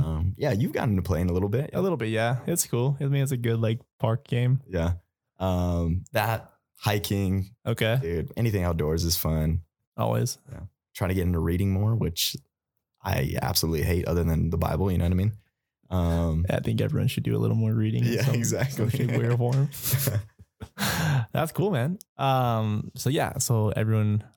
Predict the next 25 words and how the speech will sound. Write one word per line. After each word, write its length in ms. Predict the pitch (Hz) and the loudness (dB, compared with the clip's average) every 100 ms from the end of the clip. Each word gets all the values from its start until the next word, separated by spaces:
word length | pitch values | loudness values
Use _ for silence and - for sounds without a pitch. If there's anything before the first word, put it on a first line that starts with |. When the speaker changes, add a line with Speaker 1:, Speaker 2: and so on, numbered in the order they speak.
| - | -4
Speaker 2:
um, 340 | 104 104 104 101 | 0 2 2 0
as 160 | 98 | 0
you 80 | 104 | 0
know, 100 | 104 | 0
in 60 | 107 | 0
the 60 | |
People's 300 | - 107 - | -2 -2 -2
Cup, 320 | - 107 104 - | 0 0 -2 -4
we 80 | 120 | -2
like 160 | 110 | -2
to 60 | - | -2
drink 340 | 117 110 110 | -2 0 0
what 200 | 110 110 | -2 -2
the 80 | - | -4
people 360 | - 120 110 107 | -2 -2 0 -2
is 80 | 110 | -2
drinking. 480 | 113 113 127 139 - _ | -2 -2 0 -2 -4 _
Speaker 1:
Come 140 | 147 | -16
on. 280 | 80 76 80 | -14 -12 -4
Speaker 2:
Um, 600 | 113 110 104 95 92 90 | 0 2 0 0 0 0
so 160 | - 98 | 0 2
yeah, 220 | 101 - | 2 0
Jamar, 380 | 127 107 117 113 | 0 0 0 0
tell 240 | 117 127 | 0 0
the, 440 | 123 120 110 - | 2 2 0 0